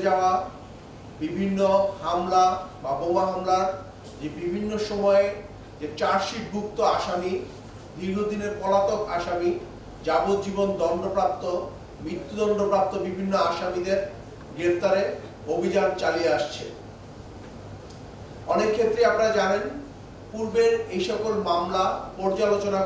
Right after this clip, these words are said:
করে এই সকল মামলায় যে সকল আসামি রয়েছে তাদেরকে আমরা খুঁজে বের করার চেষ্টা করেছি। ইতিমধ্যে আমরা একুশে আগস্ট গ্রেনেড হামলার অন্যতম আসামি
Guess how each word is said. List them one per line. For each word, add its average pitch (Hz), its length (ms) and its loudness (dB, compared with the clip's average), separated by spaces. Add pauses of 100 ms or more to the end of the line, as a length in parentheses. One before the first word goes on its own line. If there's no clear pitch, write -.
করে 175 180 0 (760)
এই 175 160 2
সকল 214 240 0 (160)
মামলায় 196 480 4
যে 185 80 -6 (100)
সকল 196 200 -2 (160)
আসামি 202 340 0
রয়েছে 190 380 -2 (340)
তাদেরকে 190 400 0 (100)
আমরা 180 200 0
খুঁজে 180 260 -6
বের 175 180 2
করার 175 240 -2
চেষ্টা 165 300 -4
করেছি। 143 300 -6 (2250)
ইতিমধ্যে 208 440 4 (100)
আমরা 185 200 2 (440)
একুশে 190 280 -2 (100)
আগস্ট 202 340 -2
গ্রেনেড 190 320 -2
হামলার 190 300 0 (160)
অন্যতম 190 360 -2 (140)
আসামি 175 320 -2